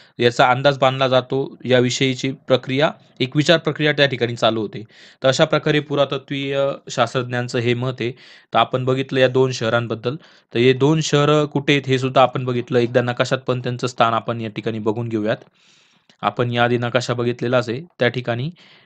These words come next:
अ, हे स-, कालिबंगन आणि मोहनजोदाडो या दोन शहरांचं स्थान पण आपण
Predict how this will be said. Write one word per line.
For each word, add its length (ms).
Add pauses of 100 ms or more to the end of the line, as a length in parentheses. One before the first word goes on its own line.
(200)
अ, 300
हे 180
स-, 280
कालिबंगन 600
आणि 180
मोहनजोदाडो 640 (420)
या 180
दोन 460 (200)
शहरांचं 560
स्थान 320
पण 160
आपण 280